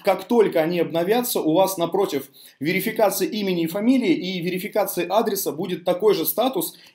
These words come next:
зелененький, верифицирован, как и напротив теперь, э,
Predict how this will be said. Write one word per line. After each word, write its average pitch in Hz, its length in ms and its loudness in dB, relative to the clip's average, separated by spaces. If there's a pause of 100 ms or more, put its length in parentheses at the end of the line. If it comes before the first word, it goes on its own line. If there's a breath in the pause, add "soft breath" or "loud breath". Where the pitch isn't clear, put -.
зелененький, 156 680 0
верифицирован, 180 720 0
как 202 220 -2
и - 20 -2
напротив 170 460 -2
теперь, 170 440 -4 (280 loud breath)
э, 135 260 -2